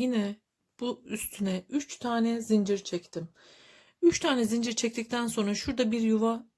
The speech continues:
e, boşluğumuz oluşuyor. Hemen zincirimizin dibinde, şu kısımda buraya battım. İki tane ilmeğim oldu ve kapattım.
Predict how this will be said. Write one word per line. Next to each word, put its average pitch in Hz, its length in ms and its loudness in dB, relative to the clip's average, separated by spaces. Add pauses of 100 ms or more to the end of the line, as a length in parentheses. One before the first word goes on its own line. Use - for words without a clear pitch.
(200)
e, 196 240 0
boşluğumuz 202 520 0
oluşuyor. 180 640 -2 (800)
Hemen 202 500 -2 (420)
zincirimizin 185 800 0
dibinde, 202 560 0
şu - 180 -16
kısımda 180 600 -4 (560)
buraya 214 380 2
battım. 220 680 -2 (260)
İki 226 220 -12
tane 190 360 2
ilmeğim 208 540 2
oldu 220 460 0 (1000)
ve 233 140 -4
kapattım. 185 600 -6